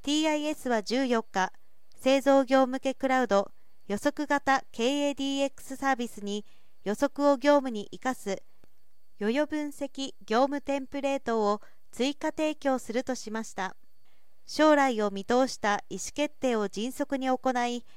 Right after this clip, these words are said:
変化に対して事前に策を打つためのより詳細な分析を可能にする同テンプレートにより、顧客は実績値をつかむ前の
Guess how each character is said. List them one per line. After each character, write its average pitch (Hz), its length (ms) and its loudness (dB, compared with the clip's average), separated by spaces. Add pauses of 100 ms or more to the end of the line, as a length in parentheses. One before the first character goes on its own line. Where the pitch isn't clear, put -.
(280)
変 285 220 0
化 262 120 0
に 226 160 -4
対 240 240 0
し - 100 -6
て - 360 0
事 196 160 -6
前 277 160 6
に 277 160 -6
策 302 360 2
を 262 100 6
打 - 120 -2
つ - 140 -12
た 240 120 2
め 233 120 0
の 202 240 0 (340)
よ 226 140 6
り 247 60 0
詳 269 340 2
細 294 240 0
な 285 100 -2
分 277 200 0
析 269 360 -2
を 262 60 0
可 254 180 -4
能 254 160 0
に 247 140 -4
す 233 160 -4
る 226 180 -2 (340)
同 269 220 8
テ 226 200 -2
ン 254 60 -8
プ 294 120 -2
レ 285 140 2
ー - 20 -4
ト 254 160 -2
に 226 100 -4
よ 208 140 0
り、 208 180 -2 (480)
顧 233 140 -2
客 269 280 -2
は 247 220 2
実 220 420 -6
績 - 140 -12
値 254 160 -2
を 214 140 0
つ - 120 -12
か 294 140 2
む 269 160 0
前 269 240 2
の 220 240 0